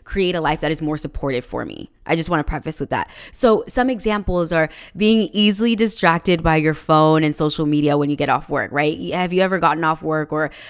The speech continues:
uh, finished things with your business and you scroll, scroll, scroll, and then there's this feeling of, "Oh my God, I'm so tired. Oh my God, I don't know if I can be able to do this all the days of my life, to be working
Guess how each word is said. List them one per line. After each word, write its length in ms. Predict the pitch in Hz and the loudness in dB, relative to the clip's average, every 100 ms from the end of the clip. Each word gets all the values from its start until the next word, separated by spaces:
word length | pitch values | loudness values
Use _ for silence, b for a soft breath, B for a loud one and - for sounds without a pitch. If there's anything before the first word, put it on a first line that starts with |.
| - | -6
uh, 160 | - 160 | 0 0
finished 500 | - 180 175 - - | 0 -2 -2 -4 -4
things 300 | 170 170 160 | -4 -4 -6
with 140 | 156 | -4
your 120 | 156 | -2
business 360 | 151 151 156 151 | -2 -4 -4 -6
and 140 | 156 | -4
you 100 | 165 | -4
scroll, 280 | 147 170 151 | -4 -4 -6
scroll, 280 | 147 143 143 | -6 -8 -8
scroll, 640 | - - 294 262 240 220 B B - | -10 0 4 6 6 4 B B -6
and 120 | 202 208 | -2 -2
then 80 | |
there's 200 | 208 190 | -2 -4
this 140 | 185 - | -6 -10
feeling 200 | 190 180 | -8 -8
of, 100 | 160 - | -6 -6
"Oh 220 | 180 180 | -4 -2
my 120 | 170 | 0
God, 140 | 165 | 0
I'm 100 | 156 | 0
so 280 | 165 - 165 | -2 -2 -2
tired. 680 | - - 160 156 131 101 - B B - | -2 -2 2 2 0 -4 -10 B B 0
Oh 220 | 190 202 | 6 6
my 140 | 202 185 | 6 2
God, 160 | 180 | 0
I 60 | 160 | 0
don't 120 | 185 | -2
know 120 | 165 | -4
if 80 | 180 | -4
I 80 | 175 | -6
can 120 | 175 | -4
be 100 | 160 | -4
able 160 | 165 170 | -4 -4
to 80 | 156 | -4
do 140 | 165 | -4
this 160 | 170 - | -4 -4
all 120 | 160 | -4
the 80 | 165 | -2
days 180 | 160 | -4
of 60 | 156 | -6
my 140 | 139 | -6
life, 300 | 131 160 175 | -4 -2 -4
to 100 | - | -6
be 140 | 160 160 | -4 -4
working 500 | 147 160 175 160 | -4 -6 -6 -6